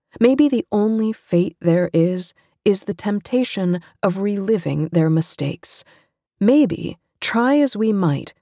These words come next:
we will never be able to outrun the blood that runs through our veins. Or, or maybe we are free the moment we're born. Maybe everything we've ever done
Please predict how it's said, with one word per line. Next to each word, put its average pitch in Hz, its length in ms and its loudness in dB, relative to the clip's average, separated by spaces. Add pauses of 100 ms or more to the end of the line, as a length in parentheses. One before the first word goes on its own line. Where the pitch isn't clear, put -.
(140)
we 214 140 4
will 226 160 2
never 196 400 0
be 220 220 0
able 147 280 2
to 165 240 -2
outrun 180 600 0
the 170 80 -2
blood 170 640 -2
that 175 160 0
runs 165 420 2
through 151 200 2
our 151 180 2
veins. 151 580 -6 (1200)
Or, 185 440 0 (880)
or 175 200 4
maybe 214 580 0 (320)
we 220 180 4
are 220 120 0
free 160 720 -4 (100)
the 175 160 2
moment 156 440 2
we're 147 220 0
born. - 440 -8 (540)
Maybe 262 440 2
everything 214 560 -2
we've 196 200 -2
ever 180 240 -2
done 175 400 0